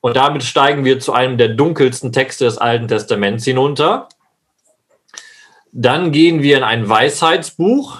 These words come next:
das Buch Kohelet, das im Endeffekt die Freude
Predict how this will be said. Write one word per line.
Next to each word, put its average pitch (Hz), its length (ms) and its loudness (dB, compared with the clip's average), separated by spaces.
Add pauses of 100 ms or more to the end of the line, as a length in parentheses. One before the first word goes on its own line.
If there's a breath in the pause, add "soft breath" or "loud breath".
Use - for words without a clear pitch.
(160)
das - 220 -6
Buch 120 280 -4
Kohelet, - 720 2 (640 soft breath)
das 120 140 0
im 131 80 -4
Endeffekt 139 580 -2
die 113 460 0
Freude 165 960 2